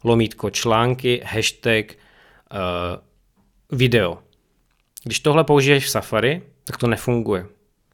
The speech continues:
Protože prostě Safari, v momentě, kdy to je přes U R L adresu,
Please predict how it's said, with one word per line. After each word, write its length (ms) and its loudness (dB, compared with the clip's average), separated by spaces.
Protože 360 0
prostě 440 -2
Safari, 640 -2
v 40 -12
momentě, 420 0
kdy 140 0
to 140 -2
je 200 4
přes 260 -4
U 120 -2
R 80 2
L 120 4
adresu, 600 -2